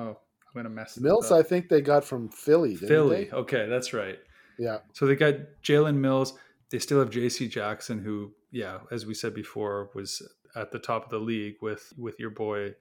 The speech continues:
Speaker 1: Xavier Howard for interceptions. They got Matt Judon, uh, from the Ravens, who's gonna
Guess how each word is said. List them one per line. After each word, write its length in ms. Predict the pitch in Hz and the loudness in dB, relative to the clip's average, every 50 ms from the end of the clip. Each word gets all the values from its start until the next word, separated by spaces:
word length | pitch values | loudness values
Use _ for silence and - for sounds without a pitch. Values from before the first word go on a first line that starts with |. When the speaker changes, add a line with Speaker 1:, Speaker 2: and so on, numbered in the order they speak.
| _ | _
Speaker 1:
Xavier 340 | - 117 110 110 101 104 101 101 | -10 -8 -8 -8 -8 -10 -12 -12
Howard 600 | - - 110 104 104 101 101 101 101 101 98 - _ _ _ _ _ _ _ _ _ _ _ _ | -10 -8 -6 -6 -4 -4 -4 -6 -6 -8 -10 -12 _ _ _ _ _ _ _ _ _ _ _ _
for 200 | - 110 107 104 | -6 -6 -6 -6
interceptions. 840 | 98 92 - - 127 131 131 131 - 139 131 127 127 123 - - - _ _ _ _ _ _ _ - | -8 -10 -6 -2 -2 -2 -2 -2 -2 -2 -2 -2 -2 -4 -6 -10 -14 _ _ _ _ _ _ _ -6
They 100 | 123 123 | -2 0
got 220 | 127 143 127 123 | 2 2 0 0
Matt 320 | 123 131 135 143 143 127 120 | 0 0 2 2 2 0 -2
Judon, 760 | 110 117 123 135 139 143 143 139 139 139 139 139 139 135 - - _ _ _ _ _ - - - | -2 0 2 4 4 4 4 4 4 4 2 2 0 -2 -6 -10 _ _ _ _ _ -18 -12 -10
uh, 160 | 113 107 104 | -8 -8 -10
from 340 | - - - 120 107 107 104 | -10 -10 -10 -8 -8 -8 -10
the 160 | 104 101 101 | -10 -10 -8
Ravens, 640 | 98 104 107 113 123 123 120 127 127 120 120 120 | -8 -6 -6 -4 -6 -6 -4 -4 -4 -4 -6 -6
who's 160 | - 117 107 | -8 -10 -8
gonna 340 | 107 113 110 107 107 104 104 | -8 -8 -8 -8 -8 -10 -12